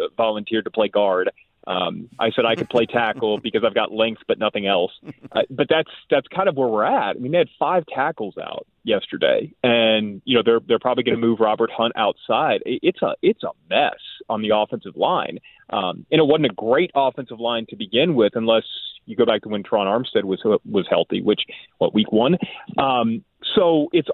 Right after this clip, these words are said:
all of that. And as Mike McDaniel said, you're playing arguably the best team in football. And it, there's just so much that they're gonna have to overcome going into this game. So is there a path? Yeah, I mean, you, you keep everything in front of you defensively like they did really well the first game they played.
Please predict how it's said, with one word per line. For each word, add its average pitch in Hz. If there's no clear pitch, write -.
all 240
of 139
that. 120
And 214
as 175
Mike 175
McDaniel 220
said, 302
you're 190
playing 233
arguably 190
the 160
best 175
team 190
in 165
football. -
And 151
it, 170
there's 185
just 175
so 214
much 170
that 135
they're -
gonna 131
have 135
to -
overcome 117
going 117
into 110
this 107
game. 143
So 190
is 202
there 208
a 180
path? 240
Yeah, 349
I -
mean, 202
you, 185
you 165
keep 196
everything 190
in 165
front 160
of 151
you 156
defensively 147
like 131
they 135
did 123
really 151
well 135
the 135
first 117
game 104
they 95
played. 87